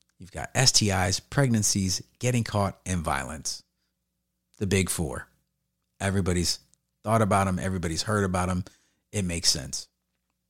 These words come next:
Pretty straightforward. But even then,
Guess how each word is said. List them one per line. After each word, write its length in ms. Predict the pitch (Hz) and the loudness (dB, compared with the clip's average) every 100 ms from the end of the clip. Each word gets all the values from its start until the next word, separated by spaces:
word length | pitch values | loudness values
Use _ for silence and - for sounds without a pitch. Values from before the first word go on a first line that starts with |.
| _ _ _ _ _ _ _ _ _ | _ _ _ _ _ _ _ _ _
Pretty 220 | - 180 190 | -4 4 6
straightforward. 680 | - 135 95 110 87 82 - - - _ | 8 4 2 0 0 -2 -8 -18 -20 _
But 100 | - | -10
even 420 | - 160 147 123 | 2 2 4 2
then, 560 | 120 139 110 95 101 107 | 2 2 2 2 -2 -4